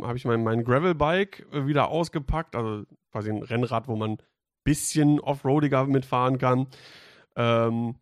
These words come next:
und, äh, bin dann irgendwie den Weg zu meiner neuen Schule irgendwie mal abgefahren, um zu gucken, wie, wie das so, wie lange man da so braucht und so weiter und so fort. Und halt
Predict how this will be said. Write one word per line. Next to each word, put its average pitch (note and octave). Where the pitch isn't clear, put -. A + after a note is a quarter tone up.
und, A#2+
äh, A#2
bin C3
dann B2+
irgendwie B2
den A2+
Weg B2
zu B2+
meiner A2+
neuen A2+
Schule F#3+
irgendwie F3+
mal D#3
abgefahren, E3+
um D3+
zu -
gucken, D3
wie, B2
wie B2+
das B2
so, A#2+
wie B2
lange A#2+
man C3
da A#2+
so A#2+
braucht C#3+
und C#3
so C3+
weiter C#3
und C3
so C3
fort. C3+
Und A#2+
halt C3